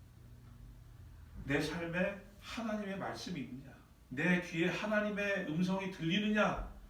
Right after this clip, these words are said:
여러분, 그것이 우리의 삶의 관건이 된다는 것입니다. 여러분, 우리의 삶에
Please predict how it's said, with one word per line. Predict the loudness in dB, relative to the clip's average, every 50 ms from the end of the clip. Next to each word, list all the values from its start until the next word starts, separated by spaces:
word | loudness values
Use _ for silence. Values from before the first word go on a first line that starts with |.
| -20 -12 -4
여러분, | -2 2 4 4 4 4 0 0 -2 -4 -8 -12
그것이 | -8 -6 -4 0 0 0 0 0 0 0
우리의 | 0 2 0 -2 -2
삶의 | -2 -6 -8 -8 -8 -6 -8 -8 -8
관건이 | -10 -10 -10 -10 -10 -6 -6 -4 -4 -6 -8
된다는 | -8 -10 -8 -6 -6 -6 -6 -10
것입니다. | -12 -12 -14 -14 -14 -14 -14 -16 -18 -20 -20 -20 -20 -20 -20 -20 -12 -6
여러분, | -2 0 0 0 0 0
우리의 | 0 2 2 2
삶에 | 2 0 -2 -2 -2 -2 -2 -2 -2 0 0 -2 -4 -6